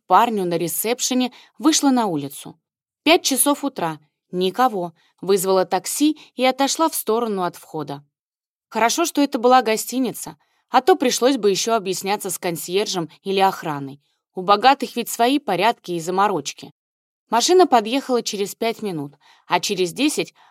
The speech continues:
Маша уже стояла у родного подъезда и высматривала свою ласточку. Вчера она не брала машину с парковки, но на первый взгляд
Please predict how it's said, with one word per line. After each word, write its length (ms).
Маша 400
уже 200
стояла 440
у 180
родного 400
подъезда 600
и 100
высматривала 720
свою 340
ласточку. 640
Вчера 420
она 160
не 140
брала 320
машину 420
с 80
парковки, 640
но 120
на 140
первый 320
взгляд 460